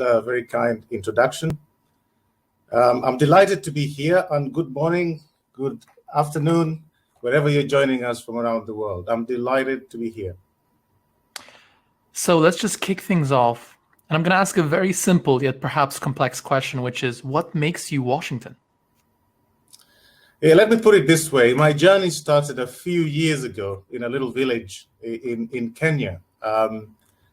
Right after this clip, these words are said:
Speaker 1: and the turning point was actually when I was about twelve years old. Uh, I used to sit at night next to my mother, uh, observing airplanes that were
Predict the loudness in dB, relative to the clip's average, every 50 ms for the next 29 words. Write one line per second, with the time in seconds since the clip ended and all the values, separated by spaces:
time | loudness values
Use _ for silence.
0 | _ _ _ _ _ _ 2 4 4 6 4 4 2 2 0 -2 0 4 4 6
1 | 6 6 4 2 0 0 0 0 0 0 -2 0 2 4 4 2 2 -2 -4 -2
2 | -2 0 0 0 0 -2 -2 -2 -2 0 2 2 4 2 2 -2 -10 _ -12 -6
3 | -2 0 2 2 0 0 -4 -6 -4 -2 -2 -2 -2 0 0 0 0 -2 -4 -8
4 | -12 -16 _ _ -4 0 0 2 0 0 -2 -4 -2 0 0 0 -2 -2 -4 -6
5 | -4 0 0 0 0 0 -4 -12 _ _ _ _ _ _ _ _ _ _ -4 -4
6 | -2 0 2 4 4 4 2 0 0 0 0 0 -2 -4 -4 -2 0 0 2 2
7 | 2 2 0 0 -2 -2 -4 -4 -6 _ _ _ _ _ _ _ _ _ _ _
8 | _ _ _ -2 2 2 2 4 2 0 0 2 4 4 4 4 4 2 2 0
9 | 2 2 4 4 2 2 -2 -2 -2 -2 -4 -8 -10 -14 -16 -6 -2 -2 -2 -2
10 | -2 -2 0 2 2 2 0 -2